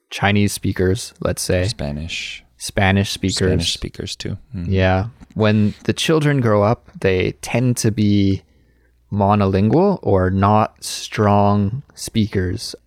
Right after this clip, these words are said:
Speaker 1: of the parents' native language.
Speaker 2: Mm-hmm.
Speaker 1: And so what they do is they send their children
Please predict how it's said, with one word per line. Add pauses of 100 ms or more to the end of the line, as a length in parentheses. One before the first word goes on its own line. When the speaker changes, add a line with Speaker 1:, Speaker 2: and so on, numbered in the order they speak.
(160)
Speaker 1:
of
the
parents' (260)
native
language. (500)
Speaker 2:
Mm-hmm. (800)
Speaker 1:
And
so
what
they
do
is
they
send
their
children